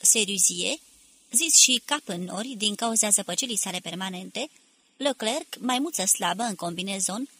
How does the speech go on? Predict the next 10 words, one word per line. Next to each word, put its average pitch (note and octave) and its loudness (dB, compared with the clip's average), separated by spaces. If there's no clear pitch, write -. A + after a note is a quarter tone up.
dar C4 -2
cu G#3+ -10
melon G3 -4
cenușiu, A3+ -2
începu D4 -4
să G3 2
cânte G#3 -4
o F#3 -2
baladă G3 0
eroică. F#3 -4